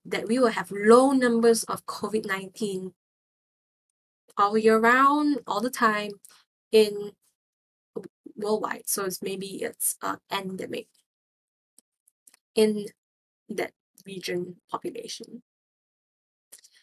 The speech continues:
So yeah, these are ways, these are descrip-, this terminology to describe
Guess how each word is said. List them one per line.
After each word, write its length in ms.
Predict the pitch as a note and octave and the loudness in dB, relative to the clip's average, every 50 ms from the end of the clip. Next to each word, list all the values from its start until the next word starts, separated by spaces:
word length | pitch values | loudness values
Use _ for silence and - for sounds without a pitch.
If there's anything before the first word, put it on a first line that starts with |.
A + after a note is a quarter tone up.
| _ _ | _ _
So 120 | - - C#4 | -2 2 4
yeah, 260 | D4+ F#4 F#4 C4 G#3+ - | 6 8 8 6 6 4
these 240 | G#3+ A3 C#4 D4 - | 0 -2 -2 -2 0
are 220 | - B3+ A#3 A3+ | 2 2 4 4
ways, 540 | A3 G#3+ A3+ A3+ A#3 B3 C4+ C#4+ C#4+ - - | 4 6 6 6 6 6 4 2 -4 -8 -8
these 180 | - B3+ A#3+ - | -8 -6 -4 -2
are 80 | B3+ | 0
descrip-, 420 | A3 A3 A3 - - - - - - _ _ _ - | 0 0 0 -2 -4 -6 -8 -10 -12 _ _ _ -6
this 200 | A3 A3+ A3 - | -4 -2 -2 -4
terminology 720 | _ - - A3+ A3 A3+ A#3 A3 G#3 G#3 G#3 G3+ G3+ G3+ | _ -4 0 2 4 4 4 4 2 0 -2 -4 -10 -14
to 100 | G3 - | -14 -14
describe 600 | - F#3+ F3 - - - - G#3 G3 G3 G3+ G#3 | -12 -8 -6 -4 -4 -4 -4 -2 -2 -2 -2 -4